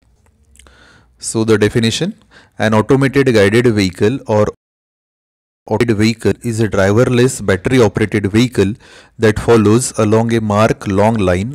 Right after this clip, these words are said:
or wires on the floor, or uses radio waves, vision cameras, magnets or laser for its navigation. Okay, so basically automated guided vehicle is a driverless vehicle.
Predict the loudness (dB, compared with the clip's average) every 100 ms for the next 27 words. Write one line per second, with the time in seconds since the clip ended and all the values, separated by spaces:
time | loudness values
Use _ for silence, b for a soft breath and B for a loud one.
0 | -2 0 0 0 0 0 -4 -12 -8 -6
1 | -2 -2 -2 -4 -4 -4 -10 B B B
2 | B -10 -8 -6 -6 -4 -4 -4 -8 -6
3 | -4 -2 -4 -4 -4 -6 -10 -16 -10 -6
4 | -2 -2 -2 -6 -4 -4 -4 -6 -6 -4
5 | -4 -2 -4 -6 -10 -14 -8 -8 -4 -4
6 | -2 -2 -2 -4 -8 -6 -8 -8 -8 -8
7 | -8 -10 -10 -14 -18 b b b b b
8 | -10 -6 -6 -8 b b -14 -6 -4 -4
9 | -4 -4 -4 -6 -4 -4 -2 -4 -4 -4
10 | -2 -2 -2 -4 -4 -6 -6 -6 -8 -8
11 | -6 -2 0 0 0 -2 -4 -8 -10 -10
12 | -12